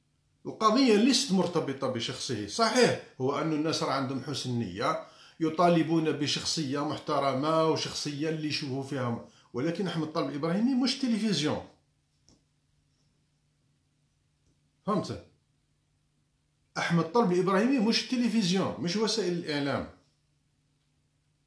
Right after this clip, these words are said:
وأنا لما راني تحدثت على هذه المرحلة الانتقالية،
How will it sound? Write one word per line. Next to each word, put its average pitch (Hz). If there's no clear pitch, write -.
وأنا 180
لما 190
راني 185
تحدثت 175
على 170
هذه 151
المرحلة 143
الانتقالية، 131